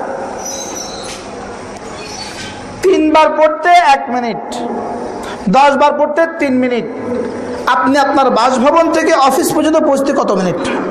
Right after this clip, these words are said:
আরে কথা বলে না। কি দশ? ঢাকা শহরে বাসা হলো যাত্রাবাড়ি, অফিস হলো সাভার, কয় ঘন্টা? নয় ঘন্টা বলে।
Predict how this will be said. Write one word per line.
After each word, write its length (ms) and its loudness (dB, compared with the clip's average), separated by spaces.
আরে 80 -4
কথা 200 0
বলে 180 0
না। 120 0
কি 200 0
দশ? 420 0
ঢাকা 240 2
শহরে 240 4
বাসা 280 4
হলো 180 4
যাত্রাবাড়ি, 480 2
অফিস 280 2
হলো 120 2
সাভার, 320 2
কয় 160 2
ঘন্টা? 340 0
নয় 180 4
ঘন্টা 300 2
বলে। 240 2